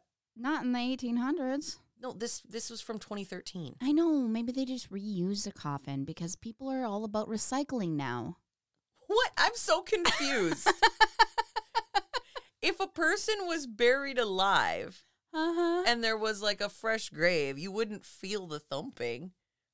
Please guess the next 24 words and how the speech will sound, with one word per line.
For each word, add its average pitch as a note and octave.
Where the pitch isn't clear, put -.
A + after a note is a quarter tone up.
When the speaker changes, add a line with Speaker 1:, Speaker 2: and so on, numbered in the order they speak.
Speaker 2:
Like, C3
you F#3+
wouldn't A3+
feel G3+
that F#3
through F#3+
the F3
ground, D#3
through G3+
the D#3+
coffin, E3+
through F3+
the D#3
thing F3
that D#3+
they D#3
put E3
the E3
coffin D#3
in. F3
Speaker 1:
Okay, A#3
hear B3
me G#3
out. B2+